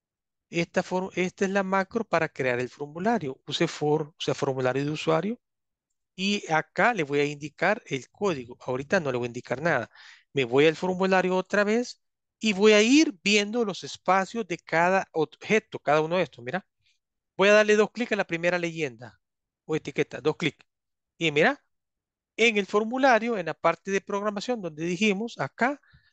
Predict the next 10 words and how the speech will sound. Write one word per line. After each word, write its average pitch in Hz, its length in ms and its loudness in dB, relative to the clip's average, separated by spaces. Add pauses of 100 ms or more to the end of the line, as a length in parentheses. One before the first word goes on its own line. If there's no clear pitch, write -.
sale 170 340 0
el 151 100 0
espacio 208 580 0
donde 151 200 -8
yo 143 140 -2
voy 165 140 0
a 160 80 2
digitar 165 600 -4 (340)
algunos 151 520 -4 (160)
comandos 143 720 -2